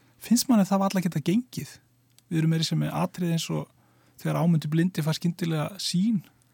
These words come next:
til þess að geta ve-, vegið lýting. Þannig að það er eins og hefndin sé jákvæð, en þó getur hún varla verið það. Sættir eru líka jákvæðar, það sér maður líka. Uh,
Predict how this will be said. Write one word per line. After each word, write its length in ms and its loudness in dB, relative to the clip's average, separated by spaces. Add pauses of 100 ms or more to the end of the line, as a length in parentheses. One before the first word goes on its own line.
(520)
til 120 -4
þess 100 -2
að 80 0
geta 180 -2
ve-, 240 2
vegið 340 2
lýting. 380 0 (920)
Þannig 180 0
að 140 -2
það 80 -2
er 80 2
eins 100 0
og 80 2
hefndin 320 4
sé 140 2
jákvæð, 600 -2 (800)
en 260 -2
þó 400 -6 (140)
getur 380 -2
hún 80 2
varla 260 -2
verið 300 -2
það. 160 -10 (420)
Sættir 540 0
eru 100 4
líka 240 2
jákvæðar, 420 -4
það 220 -2
sér 160 0
maður 240 0
líka. 220 -10 (1120)
Uh, 260 2